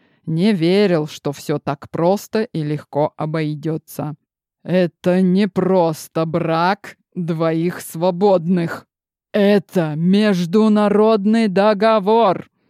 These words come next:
Союз дракона и человека, Шалдар. Ты все усложняешь, Тинлор». «Пусть так, но сперва я хочу увидеть девушку.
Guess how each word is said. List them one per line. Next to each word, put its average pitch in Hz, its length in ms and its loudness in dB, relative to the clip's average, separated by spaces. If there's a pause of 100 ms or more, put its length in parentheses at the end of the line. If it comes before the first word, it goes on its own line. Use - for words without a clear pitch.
(240)
Союз 190 580 0
дракона 180 880 0
и 190 120 -2
человека, 185 680 0
Шалдар. 185 640 0 (760)
Ты 208 180 4
все 285 380 4
усложняешь, 208 880 2
Тинлор». 170 600 0 (560)
«Пусть 175 500 -4
так, 170 380 2 (400)
но 170 580 2
сперва 180 680 2
я 160 240 2
хочу 170 580 -2
увидеть 147 800 -2
девушку. 160 960 0